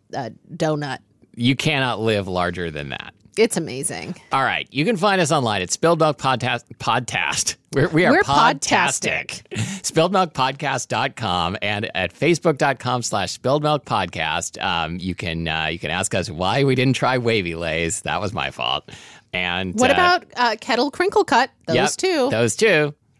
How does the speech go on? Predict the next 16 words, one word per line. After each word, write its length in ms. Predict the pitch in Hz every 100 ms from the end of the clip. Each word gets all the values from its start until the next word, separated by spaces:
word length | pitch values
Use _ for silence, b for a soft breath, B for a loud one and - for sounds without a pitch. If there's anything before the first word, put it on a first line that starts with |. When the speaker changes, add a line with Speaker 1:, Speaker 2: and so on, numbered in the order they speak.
| _
Speaker 2:
I 80 | -
got 180 | 185 170
so 280 | - 196 180
many 200 | 170 147
chips, 360 | - 175 -
but 180 | 139 120
still 320 | - 143 135 143 _ -
didn't 260 | 135 117
get 140 | 117 117
the 80 | 101
right 240 | 98 95
chips. 480 | - 110 85 - -
Speaker 1:
Oh, 120 | - -
Matthew. 1000 | - - - - - - - _ _ 113
Speaker 2:
Oh, 60 | 92
man. 420 | 92 92 90